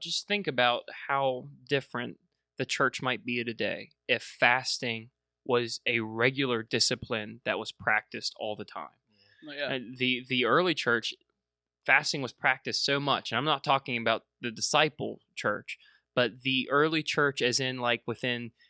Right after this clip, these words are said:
Speaker 1: the hundred, one hundred to five hundred A D, fasting was practiced so much that a lot of the original manuscripts that we have where, you know, Jesus is talking about prayer and fasting,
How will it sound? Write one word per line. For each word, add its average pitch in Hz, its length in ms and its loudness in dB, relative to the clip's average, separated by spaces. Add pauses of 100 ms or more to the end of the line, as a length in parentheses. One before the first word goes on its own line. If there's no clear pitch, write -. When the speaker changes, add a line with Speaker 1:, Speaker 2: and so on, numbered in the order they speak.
(360)
Speaker 1:
the 127 100 2
hundred, 143 460 0
one 127 300 0
hundred 135 460 -2
to 120 100 -8
five 127 280 2
hundred 123 260 -4
A 117 180 -2
D, 113 340 -6
fasting 135 360 4
was 131 160 -6
practiced - 520 0
so 147 160 2
much 147 460 0 (300)
that 131 180 4
a 139 80 2
lot 131 240 6
of 170 160 -2
the 139 160 4
original 127 400 0
manuscripts 139 640 -2
that 107 100 -2
we 123 100 -2
have 127 420 2
where, 117 340 -2 (300)
you 127 80 -2
know, 110 80 2
Jesus 120 420 2
is - 100 0
talking 120 320 -2
about 110 200 0
prayer 127 640 4 (160)
and 135 260 2
fasting, 127 640 2